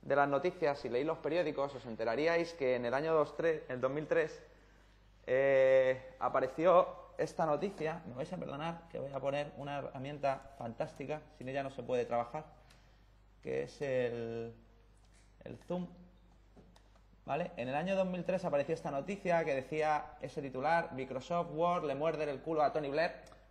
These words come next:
pero jugando con, en vez de poner byte con I latina, lo ponía con Y. ¿Os suena esta noticia? ¿A quién le suena esta noticia? Tal. Bueno, para los que no estáis en el mundo, hubo una guerra en Irak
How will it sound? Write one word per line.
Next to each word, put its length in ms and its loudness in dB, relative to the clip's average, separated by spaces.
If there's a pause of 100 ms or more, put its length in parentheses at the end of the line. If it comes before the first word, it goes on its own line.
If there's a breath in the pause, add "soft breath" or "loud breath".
(140)
pero 240 2
jugando 420 2
con, 640 0 (580 soft breath)
en 120 -6
vez 100 0
de 80 0
poner 260 0
byte 320 4
con 140 -4
I 60 -4
latina, 280 0
lo 140 0
ponía 320 -2
con 160 -6
Y. 80 -4
¿Os 380 2
suena 160 -4
esta 160 -6
noticia? 300 -4
¿A 20 -6
quién 160 -4
le 80 0
suena 160 -12
esta 160 -14
noticia? 340 -16 (920 soft breath)
Tal. 160 -8 (140)
Bueno, 280 -6 (480)
para 180 8
los 140 6
que 100 -4
no 180 2
estáis 720 2
en 60 -2
el 80 -2
mundo, 240 0
hubo 180 0
una 160 2
guerra 220 4
en 80 2
Irak 340 2